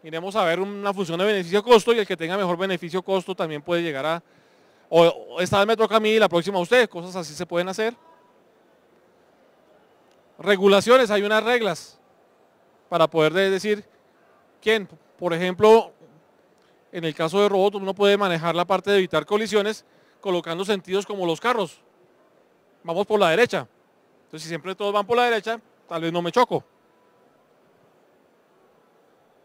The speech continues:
Limitar o controlar los efectos de las acciones, es imaginarme, si yo tuviese la, el, la herramienta, qué efectos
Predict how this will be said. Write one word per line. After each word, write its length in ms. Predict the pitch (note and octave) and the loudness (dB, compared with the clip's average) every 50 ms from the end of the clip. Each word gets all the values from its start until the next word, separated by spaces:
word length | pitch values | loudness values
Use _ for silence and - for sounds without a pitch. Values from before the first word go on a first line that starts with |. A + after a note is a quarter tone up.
| _ _ _ _ _ _ _ _ _ _ _ _ _ _ _ | _ _ _ _ _ _ _ _ _ _ _ _ _ _ _
Limitar 460 | D#3 F#3 G3 F#3+ F#3 - G3 F#3 F3+ G#3 | -6 -4 -2 -2 0 2 2 2 2 2
o 40 | |
controlar 300 | F#3+ A3 G#3+ F3+ F3+ F3 | 0 -2 -2 0 0 0
los 140 | F3 G3+ G3+ | 0 2 0
efectos 320 | A3 G3+ G3+ F#3+ - G3 G3 | 0 0 0 -2 -2 -2 -2
de 80 | G#3+ | 0
las 100 | G#3+ A3 | 0 2
acciones, 280 | A#3 G#3+ G#3+ G#3+ G#3+ G3 | 0 0 0 -2 -2 -2
es 80 | G#3 | -4
imaginarme, 480 | G3+ G#3 F#3+ F#3+ F#3 E3 E3 F#3+ G3 G3 - _ _ _ | -4 -2 -4 -2 -2 -2 -2 -2 -6 -6 -8 _ _ _
si 280 | - - F#3+ F#3+ F3 | -12 -8 -8 -8 0
yo 160 | D3+ G3 G3+ G3+ | 2 2 2 2
tuviese 460 | - B3 B3 B3+ B3+ B3 A3+ B3+ B3 | 2 -2 -4 0 0 0 2 4 4
la, 440 | B3 B3 A#3+ G#3+ F#3 E3+ - - - - | 6 6 6 6 4 -2 -8 -18 -18 -10
el, 340 | E3 F3 E3 D#3+ D#3 D3 D#3 | -8 -8 -8 -8 -10 -6 -2
la 80 | E3 | -2
herramienta, 640 | E3+ F3+ A3 A3+ A3+ A#3 A#3 A3 G3+ G#3+ G#3+ A3+ - _ _ _ _ _ _ _ _ _ _ _ _ _ _ _ _ | 0 2 2 0 2 2 0 0 0 0 -2 -2 -4 _ _ _ _ _ _ _ _ _ _ _ _ _ _ _ _
qué 120 | F#3+ F#3+ | -4 -4
efectos 400 | F#3+ F#3+ G#3+ G3+ F#3+ - G#3+ G#3 | -2 -2 -4 -4 -4 -6 -10 -10